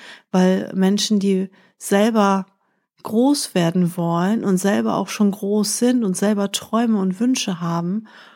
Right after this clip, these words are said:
äh, und sich selber weiterentwickeln wollen, die geben dir auch eher das Gefühl, dass du auch wachsen und dich entwickeln kannst. Also ich würde niemals jemanden,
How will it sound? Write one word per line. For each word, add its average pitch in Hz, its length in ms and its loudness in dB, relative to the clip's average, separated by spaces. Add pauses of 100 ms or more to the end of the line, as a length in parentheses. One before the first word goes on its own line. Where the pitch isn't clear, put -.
(300)
äh, 196 80 -2
und 180 580 0
sich 185 160 -2
selber 202 360 2
weiterentwickeln 175 800 0
wollen, 175 460 0 (280)
die 220 180 0
geben 226 360 2
dir 214 280 2
auch 214 200 -2 (100)
eher 175 420 2 (100)
das - 240 -4
Gefühl, 214 640 2 (320)
dass 269 180 -2
du - 140 -8
auch 190 520 0
wachsen 175 480 -4
und 180 140 -4
dich 175 140 -6
entwickeln 175 480 0
kannst. 156 600 -6 (720)
Also 185 220 2
ich 185 200 -4
würde 202 180 0
niemals 233 600 0
jemanden, 190 640 0